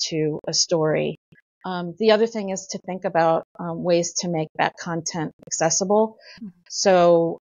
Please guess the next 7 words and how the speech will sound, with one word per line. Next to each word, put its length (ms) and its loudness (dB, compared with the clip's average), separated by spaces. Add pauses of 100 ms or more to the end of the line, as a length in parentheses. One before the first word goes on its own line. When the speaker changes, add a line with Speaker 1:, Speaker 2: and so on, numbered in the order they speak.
Speaker 1:
uh, 400 -2
we 640 2 (340)
always 320 4
make 160 -2
sure 280 2
that 200 0
there's 280 2